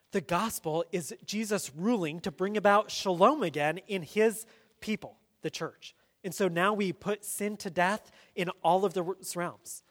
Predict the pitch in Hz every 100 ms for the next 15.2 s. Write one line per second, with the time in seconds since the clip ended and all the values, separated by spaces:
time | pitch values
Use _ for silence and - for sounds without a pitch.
0 | _ _ _ 185 170 - 170 170 - 160
1 | 165 160 147 143 143 - 147 151 196 233
2 | - 160 156 160 147 135 131 147 - 147
3 | 139 135 123 131 202 226 - - - 190
4 | 202 190 170 170 180 180 156 151 160 185
5 | - 170 - 170 - 180 165 143 165 -
6 | _ _ _ _ _ _ _ - 165 175
7 | 165 151 - 170 147 - 165 127 _ _
8 | _ _ _ _ _ 165 - 175 185 156
9 | 135 131 170 _ - 170 147 156 160 185
10 | - - 143 123 151 _ _ _ _ _
11 | _ 143 - 135 120 _ _ _ - 147
12 | 127 143 127 123 131 123 120 135 - 135
13 | 170 - - _ _ _ - 208 220 214
14 | 214 196 196 190 190 170 170 - 160 135
15 | 185 165